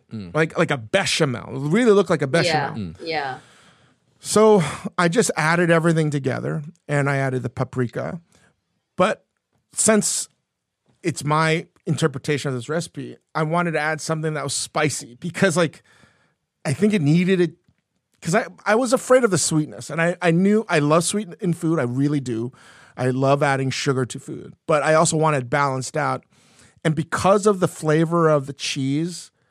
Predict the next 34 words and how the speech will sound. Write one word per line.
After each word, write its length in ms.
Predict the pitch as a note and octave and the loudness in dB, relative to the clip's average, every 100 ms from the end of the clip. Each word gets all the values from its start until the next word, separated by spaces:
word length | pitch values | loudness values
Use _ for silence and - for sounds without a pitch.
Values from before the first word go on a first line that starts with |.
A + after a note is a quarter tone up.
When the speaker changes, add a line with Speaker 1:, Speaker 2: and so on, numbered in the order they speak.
| _ _ _ - | _ _ _ -6
Speaker 2:
how 260 | D#3 D3+ | 0 0
muted 440 | C#3 B2+ B2+ C#3+ E3 | 0 2 2 2 0
it 100 | F#3 | -2
was, 300 | E3+ F3+ E3+ | -4 -4 -4
it 180 | C#3 - | -6 -2
didn't 240 | E3 F#3 | 0 2
have 200 | D#3 D#3+ | 0 0
that 160 | D#3+ C3+ | 0 -2
acidity. 580 | - - D3+ D3+ D3+ | -4 -4 -4 -2 -2
It 80 | D3 | -2
didn't 220 | D#3 F3 E3 | -4 -2 -2
have 140 | D3+ | 0
any 180 | D#3 D#3 | 0 0
of 100 | C3 | -2
that 200 | C3 - | -4 -6
punch 380 | D3 D#3+ E3 - | -4 -4 -4 -6
that 120 | C#3+ | -6
I 80 | C3+ | -4
wanted. 480 | C3+ C#3 E3 F3+ E3+ - - _ - | -4 -4 -6 -8 -14 -20 -20 _ -6
Um, 300 | C3+ C3 C3 E3 | -2 0 -2 0
and 120 | D3 | 2
there 60 | D3 | 4
was 100 | D3+ | 4
already 200 | F3 D3 | 2 2
vinegar, 360 | C#3+ D#3 E3 | 0 0 -2
so 140 | D#3+ D3+ | 0 0
I 60 | |
was 140 | D3+ D#3 | 0 0
gonna 140 | E3+ | 0
add 120 | D3+ | 0
more 180 | C#3 C#3+ | 2 2
vinegar 320 | C3+ D3 C#3+ D#3 | 0 -4 -2 -4
than 160 | C#3 | -4
the, 120 | B2+ | -6